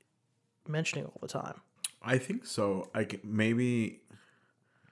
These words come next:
Speaker 2: maybe not in the exact way that it has been, but as a concept, I think so. I think, especially as somebody who struggled with doubt, like, of being like, "Do I really believe this?"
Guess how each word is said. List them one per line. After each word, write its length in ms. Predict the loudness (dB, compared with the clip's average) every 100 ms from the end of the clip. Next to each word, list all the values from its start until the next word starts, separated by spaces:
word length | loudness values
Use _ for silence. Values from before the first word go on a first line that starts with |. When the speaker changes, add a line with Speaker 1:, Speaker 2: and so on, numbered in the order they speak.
| _ _ _ 0
Speaker 2:
maybe 260 | 4 6
not 240 | 8 6 6
in 100 | 2
the 60 | 2
exact 360 | 2 -2 0
way 160 | 2 4
that 120 | 4
it 80 | 0
has 300 | 0 2 2
been, 320 | -2 -4 -4 2
but 120 | 4
as 140 | 4
a 40 | 0
concept, 560 | -4 -4 -2 -4 -6
I 80 | -6
think 200 | -6 -6
so. 220 | -6 -6 -2
I 140 | -2
think, 440 | 0 -2 -2 -6 -18 _ _ _ _ _ _ _ _ _
especially 400 | 0 6 6 8
as 60 | 6
somebody 180 | 4 0
who 60 | 0
struggled 340 | 0 0 0
with 140 | 0
doubt, 420 | 2 4 4 0 -2
like, 160 | 0
of 100 | 0
being 260 | 2 2 4
like, 440 | 2 0 -4 -10 -20 _ _ _ _ _ _ 6
"Do 140 | 8
I 40 |
really 500 | 10 8 6 6 6
believe 300 | 6 4 4 2
this?" 320 | -4 -8